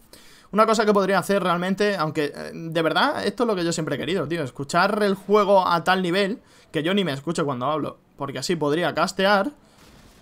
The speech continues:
centrándome siempre en que lo importante es el game, ¿sabes? Porque, ostras, ¿para qué quiero grabar si la partida no va a ser buena porque no puedo escuchar a la gente mala, ¿sabes? Así que bueno, está, eso por ahí. Lo importante es que luego no me equivoque a la hora de editar y que vosotros lo escuchéis más o menos equilibrado,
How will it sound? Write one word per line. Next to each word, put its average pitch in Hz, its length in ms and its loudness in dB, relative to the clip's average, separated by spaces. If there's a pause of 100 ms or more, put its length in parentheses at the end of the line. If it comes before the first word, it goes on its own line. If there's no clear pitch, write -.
(280)
centrándome 170 680 -2
siempre 190 340 0
en 196 60 -2
que 156 100 -2
lo 143 80 -2
importante 139 640 -2
es 131 160 -6
el 123 340 -4
game, 147 300 -4
¿sabes? 151 300 -6
Porque, 123 480 -8 (340)
ostras, 151 420 -6
¿para 127 160 -8
qué 135 60 -6
quiero 151 200 0
grabar 170 340 2
si 170 120 -4
la 143 120 -2
partida 147 320 -4
no 151 80 -4
va 151 80 2
a - 20 0
ser 151 160 -4
buena 160 220 -2
porque 151 180 -4
no 165 100 -4
puedo 139 160 -2
escuchar 143 320 -6
a 127 60 -4
la 123 100 -4
gente 139 280 -6
mala, 135 280 -4
¿sabes? 131 280 -6 (680)
Así - 180 -8
que 123 80 -6
bueno, 123 200 -4
está, 120 300 -12
eso 139 140 -6
por - 120 -6
ahí. - 160 -8 (360)
Lo 160 120 -4
importante 165 680 2
es 165 140 -6
que 196 120 -2
luego 185 200 0
no 180 60 -2
me 185 80 -2
equivoque 180 320 -2
a 170 40 2
la 165 60 4
hora 170 140 2
de 160 80 0
editar 170 520 -2
y 151 100 -8
que 143 40 -2
vosotros 143 340 -4
lo 147 60 0
escuchéis 147 300 -6
más 131 160 -8
o 127 60 -6
menos 131 220 -8
equilibrado, - 560 -8